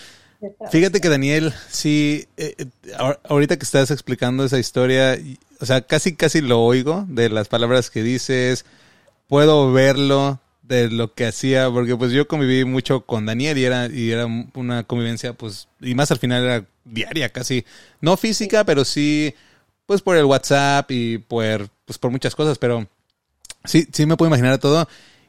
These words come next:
Speaker 2: Y entonces Daniel siempre ha sido igual, o sea, él se le mete algo a la cabeza y se le metía algo a la cabeza y lo hacía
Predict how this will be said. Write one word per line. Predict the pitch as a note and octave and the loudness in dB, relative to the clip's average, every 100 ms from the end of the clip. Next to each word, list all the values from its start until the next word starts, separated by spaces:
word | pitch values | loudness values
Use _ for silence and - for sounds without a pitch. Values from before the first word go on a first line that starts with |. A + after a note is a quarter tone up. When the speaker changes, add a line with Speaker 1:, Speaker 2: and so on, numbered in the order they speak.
| _ - | _ -2
Speaker 2:
Y | C#3 | 0
entonces | C3 F3+ | 2 0
Daniel | F#3 F3 F3 | 0 0 0
siempre | F#3+ F3+ E3 | -2 0 0
ha | |
sido | E3 D#3 | 2 2
igual, | A#2+ D3+ D3 | 2 2 2
o | |
sea, | C#3+ | 0
él | C#3+ D#3 G#3 G#3 | 0 2 0 -4
se | - D3 | -4 -2
le | |
mete | C#3+ E3+ G3 | -2 -2 -2
algo | F#3+ | 0
a | F#3 | -2
la | C3 | -2
cabeza | A#2+ B2 C3+ F3 G#3 G3 | 0 0 -2 -4 -6 -10
y | - C3 B2+ B2 A#2+ A#2+ B2+ _ - | -4 0 2 2 2 0 -2 _ -10
se | B2 C#3 | -4 -2
le | B2+ | 0
metía | B2 D3+ D#3+ D#3+ | -2 0 0 2
algo | D#3 D3 | 2 2
a | |
la | A#2 | 0
cabeza | A#2 A#2 B2 D#3 D#3+ | -2 -4 -2 -2 -2
y | D3 B2 B2+ D3+ | -2 -2 -2 -6
lo | B2+ B2 A#2+ A2+ | -8 -6 -4 -4
hacía | G#2+ - C#3 E3 F#3+ F#3+ | -6 -4 -2 0 -2 -6